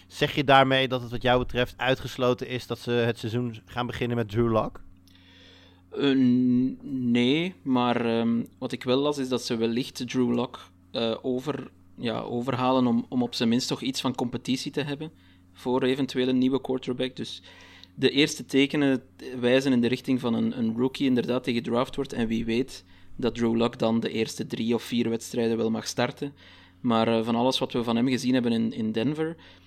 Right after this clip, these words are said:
Speaker 2: en die sample size is toch niet zo klein meer, eh, denk ik niet dat, eh, Seahawks fans nu, eh, moeten hopen dat hij, eh, de toekomst van de franchise wordt.
Speaker 1: Ja, je hebt natuurlijk nog een aantal andere namen die eventueel zouden kunnen, hè. Er zijn natuurlijk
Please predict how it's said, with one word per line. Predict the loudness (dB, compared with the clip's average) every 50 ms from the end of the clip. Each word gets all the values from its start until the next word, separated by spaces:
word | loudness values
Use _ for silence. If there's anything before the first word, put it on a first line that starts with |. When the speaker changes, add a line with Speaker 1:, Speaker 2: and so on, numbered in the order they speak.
| -20 -20 -20 _ _
Speaker 2:
en | -4 -2
die | 0 0
sample | 0 0 -2 -2 0 -2 -2
size | -2 -2 -2 -2 -2 -4
is | -8 -8
toch | -8 -4 -2
niet | -2 -2 -2
zo | 0 0 0 0
klein | 0 0 0 0 2 2
meer, | 2 0 -2 -4 -8 -16 -18 -20 -20 -20 -20 -20 -18 -8
eh, | -4 -2 0 0
denk | 0 0 -2
ik | -2 -6 -4
niet | -2 -2 -2 0 -2
dat, | -4 -4 -2 -2
eh, | 0 0 0 0
Seahawks | 0 -2 -2 -2 0 0 0 -2 -2 -4
fans | -2 -2 -2 -2 -2 -2
nu, | 0 0 2 2 2 2 2 2
eh, | 2 0
moeten | 0 0 0 0 0 -2 -4
hopen | -2 -2 -4 -2 -2 -4
dat | -4 -4 -6 -4
hij, | -2 0 2 2 2 2 0 0
eh, | -2 -6 -10 -16 -18 -20 -20 -20 -20 -10 -6
de | -6 -6
toekomst | -4 -4 -4 0 0 0 0 -2
van | -2 0 0
de | 0
franchise | 0 -2 -2 -2 -2 -4 -6 -8 -8 -10
wordt. | -10 -12 -14 -14 -18 -20 -20 -20 _ -20 -20 -20 _ _ -20 -20 _ -20 _ -20 -20 -20 -20 -20 -20 -20 -20 -20 -20 -20 -18 -8
Speaker 1:
Ja, | -4 -4 -4 -2
je | -2
hebt | -4 -4 -4
natuurlijk | -6 -4 -2 -4 -4 -2
nog |
een | -4 -2 -2
aantal | -2 -2 -4
andere | -4 -4 -2 -2 -2
namen | 0 0 0 0 0 -2
die | -2 -2
eventueel | -4 -4 -4 -6 -12 -10 -6 -4 0 0 2 2 0 0
zouden | -2 -2 -2 -2 -4 -8 -6
kunnen, | -4 -4 -2 -2 -2 -2
hè. | 0 -2
Er | -2 -4 -6 -10 -10 -6
zijn | -6 -6 -6
natuurlijk | -6 -8 -10 -10